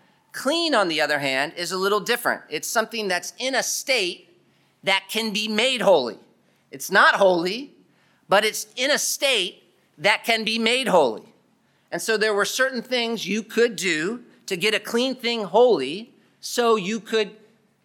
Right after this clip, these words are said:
go with it into the presence of God, or so you could go into the presence of God. But something that is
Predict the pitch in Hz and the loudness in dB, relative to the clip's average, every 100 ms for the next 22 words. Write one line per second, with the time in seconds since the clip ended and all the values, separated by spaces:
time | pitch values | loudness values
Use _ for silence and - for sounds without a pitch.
0 | 139 220 254 214 170 180 185 190 185 - | 2 6 6 4 0 -2 -2 -4 -4 2
1 | 180 165 165 147 208 190 143 - 151 185 | 2 2 -4 2 6 6 4 0 -2 -2
2 | 254 208 160 143 135 127 139 120 123 117 | -2 -2 2 2 2 -2 0 0 -2 -10
3 | 107 113 110 - _ _ _ _ _ _ | -4 -2 -2 -6 _ _ _ _ _ _
4 | 185 - 294 302 294 247 196 190 | -4 -2 -2 -2 0 0 2 -2